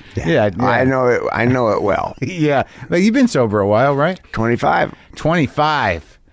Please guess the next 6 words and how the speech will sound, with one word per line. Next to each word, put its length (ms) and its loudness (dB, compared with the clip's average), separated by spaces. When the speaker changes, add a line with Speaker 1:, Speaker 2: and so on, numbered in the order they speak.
Speaker 2:
Better, 300 2
right? 340 0
Speaker 1:
It's 240 0
better. 420 -2
Speaker 2:
Yeah, 240 2
yeah. 440 0